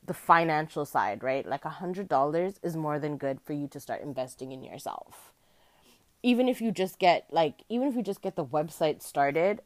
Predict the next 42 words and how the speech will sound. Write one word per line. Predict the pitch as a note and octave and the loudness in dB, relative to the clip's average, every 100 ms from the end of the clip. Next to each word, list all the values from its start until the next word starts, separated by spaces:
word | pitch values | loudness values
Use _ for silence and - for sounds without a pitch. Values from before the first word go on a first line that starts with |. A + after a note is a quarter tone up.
| F3 | 0
at | D#3+ | 2
least | F#3 F3+ | 0 -2
then | E3+ E3+ | -4 -4
you | |
can | D#3+ F3 E3 | -4 -4 -2
move | E3+ D#3 | -2 0
on | D3+ C#3+ D3+ _ _ - | 0 -2 -6 _ _ -10
to | F3 | -6
building | D3 D#3+ D#3 D#3 | 0 0 0 -2
your | C#3+ | -4
product. | - C#3+ B2+ D#2+ - - - _ _ - | -2 -2 -2 -4 -8 -20 -20 _ _ 6
Um, | E3 D#3+ D#3 - | 6 6 -2 -4
social | - G#3+ G#3 | 0 0 2
media | F3 E3+ D#3+ | 0 2 2
is | - D3+ C#3+ | 2 -2 -6
free, | - - C#3+ C#3 G#3+ - | -10 -4 -2 0 -2 -4
so | - | -2
you | F#3 F3+ F#3+ F#3 - D3 | 0 0 -2 -2 -6 -2
do | G3+ | 2
not | G#3 F3 - | 4 4 2
need | D#3+ D3+ | -2 -6
to | |
pay | D3 D#3 | -4 -4
for | D3 - - | -2 -4 0
ads. | C3 C3 D3+ D3 | 0 0 -2 0
That's, | D#3+ - | -2 0
like, | D#3+ - | -4 -4
the | D3+ | -8
secondary | - D3 - D#3 D#3 D3 | -4 -6 -4 -2 -2 -2
part | C#3 C3 | -4 -6
of | B2+ | -6
your | C#3 | -6
business. | B2+ C3+ - G#2 D2+ _ | -4 -6 -6 -12 -14 _
Obviously, | - D#3+ E3 E3 F3 | -4 -2 -2 -2 -4
if | E3 | -4
you | D3+ | -4
have | D#3 C#3+ | -4 -6
a | |
five | C#3 D3+ D3+ | 0 2 2
hundred | D#3+ D3+ | -2 -4
dollar | C3 A#2 C#3+ | -2 -2 -2
budget, | D#3+ G3 A3+ A#3 | 0 0 0 -4